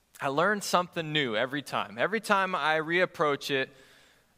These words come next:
God shows me something different. I love how the Bible works. There's nine verses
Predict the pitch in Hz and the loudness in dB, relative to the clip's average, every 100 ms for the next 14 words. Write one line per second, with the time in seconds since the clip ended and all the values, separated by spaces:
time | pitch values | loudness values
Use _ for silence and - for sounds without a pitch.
0 | 127 147 170 175 - 175 165 160 147 160 | 0 2 2 0 -2 -2 -2 -4 0 0
1 | 156 - 143 131 123 117 120 139 170 190 | 0 -4 -4 -4 -2 0 0 4 6 8
2 | 220 233 214 - _ _ _ _ _ - | 6 4 -2 -20 _ _ _ _ _ 0
3 | 151 143 135 131 135 131 120 95 - - | 2 2 2 2 2 2 2 0 -4 -14
4 | - - _ _ _ _ _ _ - 139 | -14 -18 _ _ _ _ _ _ -4 -2
5 | 131 - - _ _ _ - 117 139 165 | -2 -4 -16 _ _ _ -6 0 2 4
6 | 185 190 190 170 151 156 - - 196 - | 2 0 -2 2 4 2 -2 -4 -6 -6
7 | - | -12